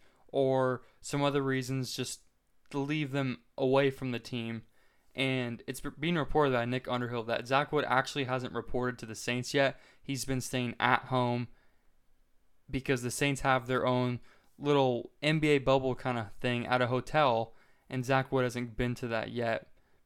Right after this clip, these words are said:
because of either a positive test or knowing he came in contact with someone with covid nineteen. Caden Ellis,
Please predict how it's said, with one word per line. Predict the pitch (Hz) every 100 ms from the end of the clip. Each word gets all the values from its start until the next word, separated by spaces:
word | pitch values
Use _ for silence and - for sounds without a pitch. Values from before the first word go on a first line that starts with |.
| -
because | 131 151 151 123
of | 117 113 - - _ _ _ _ _ -
either | 135 123 117
a | 110
positive | - 120 120 113 -
test | 113 110 -
or | 127 123 117
knowing | 110 110 110
he | 101 117 110 107 -
came | 123
in | 113 101
contact | 117 113 107 104
with | 107
someone | - 110 107 110 127 _ _ -
with | 151 143
covid | - 120 110
nineteen. | 107 107 - 110 110 107 - _ _ -
Caden | 147 156 -
Ellis, | 127 127 123 -